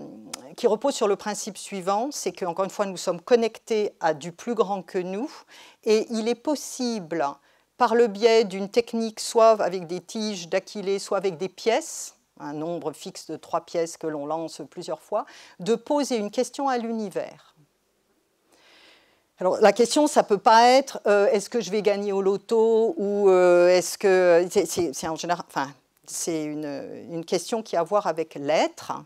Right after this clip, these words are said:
Euh, et par le biais du lancer de pièces et du décodage, la, la, selon la manière dont les pièces tombent,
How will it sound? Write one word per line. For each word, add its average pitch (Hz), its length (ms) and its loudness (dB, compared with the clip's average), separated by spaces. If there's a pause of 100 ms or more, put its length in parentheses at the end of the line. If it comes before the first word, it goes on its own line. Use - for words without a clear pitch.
(1120)
Euh, 160 400 2 (320)
et 233 440 6 (680)
par 339 260 6
le 302 160 4
biais 226 460 4
du 196 300 -6
lancer 254 480 2
de - 160 -12
pièces - 640 -2
et 190 100 0
du 180 180 -6
décodage, 214 1120 0
la, 156 160 -2
la, 160 140 -4
selon 202 320 -2
la 180 100 0
manière 175 300 -4
dont 170 120 -8
les 160 120 -6
pièces - 360 -8
tombent, 160 380 -6